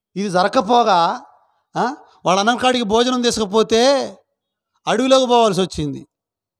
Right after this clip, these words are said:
ఏడ రాజ్యం, ఏడ సింహాసనం, ఏడ అడవి? అడవిలోకి పోతే వాళ్ళు కొట్టారు,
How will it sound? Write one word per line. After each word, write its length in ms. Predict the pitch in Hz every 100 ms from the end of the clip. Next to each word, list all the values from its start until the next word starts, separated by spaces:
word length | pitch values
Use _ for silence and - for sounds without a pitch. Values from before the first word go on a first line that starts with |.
| _
ఏడ 280 | 127 139 170
రాజ్యం, 600 | 196 202 208 165 165 160
ఏడ 260 | 196 165 180
సింహాసనం, 520 | 180 202 196 180 185
ఏడ 260 | 220 208 202
అడవి? 360 | 190 202 180 - _ _ _ _ _ _ _ -
అడవిలోకి 400 | 131 160 165 147
పోతే 580 | 131 123 127 127 123 - _ _ _ -
వాళ్ళు 160 | 208
కొట్టారు, 560 | 214 233 262 233 147